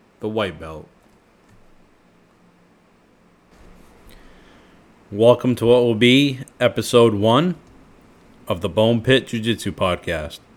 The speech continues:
I'm Justin. I'm thirty-six. I'm currently a two-stripe white belt. I train in Sanford, Maine at the Sanford Grappling Club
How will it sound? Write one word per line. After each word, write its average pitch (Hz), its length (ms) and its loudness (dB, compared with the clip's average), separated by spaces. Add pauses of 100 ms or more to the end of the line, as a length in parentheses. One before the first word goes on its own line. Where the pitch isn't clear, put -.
(920)
I'm 101 180 -4
Justin. 139 580 0 (480)
I'm 95 140 -8
thirty-six. 113 880 0 (400)
I'm 95 380 -4
currently 113 540 -2
a 98 180 0
two-stripe 104 500 -2
white 95 220 0
belt. 101 320 -2 (840)
I 98 160 -2
train 107 360 0
in 98 160 -4
Sanford, 104 420 -2
Maine 120 540 0 (420)
at 92 200 -4
the 87 140 -6
Sanford 95 400 -6
Grappling 123 400 2
Club 156 360 2